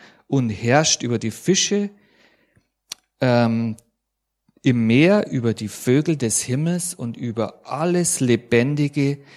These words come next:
das sich regt auf der Erde." Also das ist so dieser ursprüngliche Plan,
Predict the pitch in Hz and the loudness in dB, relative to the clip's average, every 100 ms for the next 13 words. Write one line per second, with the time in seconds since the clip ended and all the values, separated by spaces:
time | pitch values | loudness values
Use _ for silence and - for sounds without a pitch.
0 | _ - 110 - 110 - 110 107 120 160 | _ -8 -6 -6 -8 -10 -6 0 4 2
1 | - - - 120 - - 110 - 104 101 | 0 -8 -4 -4 -6 -6 -6 -6 -8 -8
2 | 98 98 98 - _ _ _ - - - | -8 -10 -12 -20 _ _ _ -20 -20 -20
3 | - - 117 120 151 170 - 151 143 127 | -16 -2 2 4 2 0 2 2 2 0
4 | 127 - - 131 139 - 139 131 127 117 | -2 -4 -4 -2 -2 -2 0 0 0 0
5 | 107 107 107 107 131 180 165 | -2 -2 -2 0 0 -2 -8